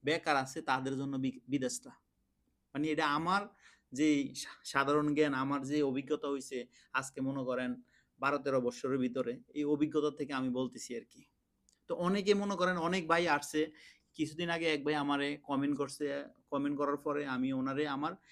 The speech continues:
লিংক দিছি, লিংক দেওয়ার কারণে উনি আমার সাথে, আমার পেজে লিংক দিছি আর কি। দেওয়ার পরে উনি আমার সাথে অনেক কথা বলছে,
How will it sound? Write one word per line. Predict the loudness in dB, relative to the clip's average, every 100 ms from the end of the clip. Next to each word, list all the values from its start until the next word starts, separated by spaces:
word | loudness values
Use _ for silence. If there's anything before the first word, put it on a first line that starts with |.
| -20 _ _ _ 2
লিংক | 2 2
দিছি, | 0 -2
লিংক | 0 4
দেওয়ার | 4 4
কারণে | 2 2 2
উনি | 0 0 -2
আমার | -4 -4
সাথে, | -4 -4 -4 -10 _ _ _
আমার | -6 -4 -2
পেজে | 0 2 4
লিংক | 2 2
দিছি | 2 2
আর | 2
কি। | -2 -12 -12 _ _ _ _ _ _ _
দেওয়ার | 6 8 10
পরে | 6 4
উনি | 2 2
আমার | 2 0
সাথে | -2 -2
অনেক | 0 0 0
কথা | 0 0 2
বলছে, | 0 0